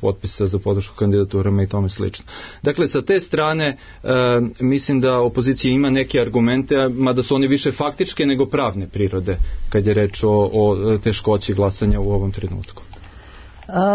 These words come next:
Speaker 2: pomenuli ste overu potpisa, pa da, e, pre nego što, e, uključimo u razgovor i gospodina Petrovića iz Kancelarije Poverenika, da čujemo,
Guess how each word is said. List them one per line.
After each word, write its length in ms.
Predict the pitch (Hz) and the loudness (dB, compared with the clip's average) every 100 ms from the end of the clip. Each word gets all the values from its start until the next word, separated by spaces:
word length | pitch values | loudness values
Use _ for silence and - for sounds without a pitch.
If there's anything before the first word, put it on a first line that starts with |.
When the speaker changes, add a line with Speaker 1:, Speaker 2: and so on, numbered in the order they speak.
| 202 | 2
Speaker 2:
pomenuli 480 | 233 214 214 202 180 | 0 2 2 2 0
ste 500 | - 170 165 135 117 - | 0 0 0 0 -2 -6
overu 520 | - 185 190 180 170 147 | -2 0 0 0 0 0
potpisa, 800 | 139 202 220 - 214 - 202 180 | 0 -2 0 -2 -4 0 -2 0
pa 160 | 190 170 | -2 0
da, 460 | 165 165 143 - - | 2 2 0 -4 -6
e, 340 | 156 156 151 - | 0 0 0 -2
pre 160 | 175 | 0
nego 240 | 160 156 156 | 2 2 0
što, 260 | - 160 | 0 -2
e, 440 | 139 - - - - 156 151 | -2 -12 -16 -6 -2 0 0
uključimo 480 | 143 160 165 - 156 | 0 -2 -2 0 2
u 40 | |
razgovor 640 | 160 156 151 - 156 143 147 | 2 0 -2 -2 0 0 -2
i 380 | - 160 143 139 | 0 2 4 2
gospodina 720 | 156 156 160 151 156 143 131 117 | 0 -2 -2 2 2 2 0 -2
Petrovića 680 | - 151 - 139 139 - 139 - | -2 -2 -2 -2 -2 -2 -2 -2
iz 320 | 135 131 - | -6 -6 -6
Kancelarije 480 | - 147 151 143 147 | -2 -2 0 -2 -2
Poverenika, 680 | - 127 123 117 202 - 160 - - - - | -2 -2 0 2 0 0 -4 -4 -18 -12 -2
da 360 | 160 156 139 - - | 0 2 0 -4 -2
čujemo, 360 | 202 180 165 | 0 2 0